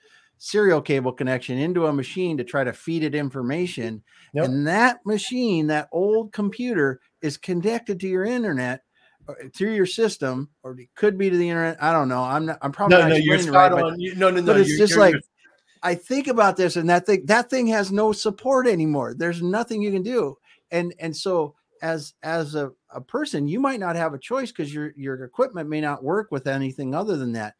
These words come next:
Speaker 1: So there are some real challenges here is what I'm trying to say.
Speaker 2: Oh, a-, a-, absolutely.
Speaker 1: Just at that level.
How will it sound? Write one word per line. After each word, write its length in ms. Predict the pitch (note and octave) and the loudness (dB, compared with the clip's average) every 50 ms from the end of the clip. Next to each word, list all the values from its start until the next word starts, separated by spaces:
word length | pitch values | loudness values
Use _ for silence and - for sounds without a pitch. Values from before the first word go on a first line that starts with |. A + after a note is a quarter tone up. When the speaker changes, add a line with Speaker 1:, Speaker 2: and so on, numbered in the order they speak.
| _ - - _ _ | _ -20 -20 _ _
Speaker 1:
So 180 | - - C#3+ | -12 -8 -4
there 160 | C#3+ G#3+ B3+ | 0 0 0
are 60 | C4 B3 | 0 0
some 260 | - - D#3 C#3+ C#3+ | -4 -4 -4 -2 -2
real 180 | D3 C#3+ C3 | -2 -2 -4
challenges 720 | - - - D#3 E3+ A3 B3 B3+ A#3 F3 C3 B2 A2+ G2 - | -6 -8 -8 -8 -6 -6 -4 -4 -4 -4 -4 -4 -6 -6 -8
here 280 | - G#2 F#2 F2+ F#2+ | -12 -12 -12 -12 -12
is 100 | F2+ F#2+ | -12 -12
what 100 | A2+ A2+ | -10 -10
I'm 120 | A2 G#2+ G2+ | -10 -10 -10
trying 300 | - C#3+ C3 B2 A#2 G#2+ | -8 -8 -6 -6 -6 -8
to 60 | G#2 | -10
say. 420 | - - - G3 F#3 E3 B2+ - _ - A3 | -10 -8 -6 -4 -4 -4 -4 -6 _ -2 0
Speaker 2:
Oh, 300 | C4 A3+ C#3 A2+ - - - | 0 0 0 -2 -4 -6 -4
a-, 140 | F3+ G#3 G3+ - - | -2 -2 -2 -2 -4
a-, 180 | F#3+ G#3 G#3+ - - - | -6 -6 -6 -6 -8 -6
absolutely. 560 | G#3 A3 A3+ A3 - - F#3 E3+ F3+ G#3 A3 | -4 -4 -4 -6 -8 -10 -8 -6 -4 -2 2
Speaker 1:
Just 220 | A#3+ C#4 B3+ B3 | 2 2 2 2
at 120 | A#3 G3 F#3+ | 0 2 4
that 180 | G3 F#3+ E3 | 4 4 4
level. 480 | D#3 G3+ B3 C#4 B3+ D#3 G#2+ - - _ | 4 4 4 4 2 0 -4 -8 -10 _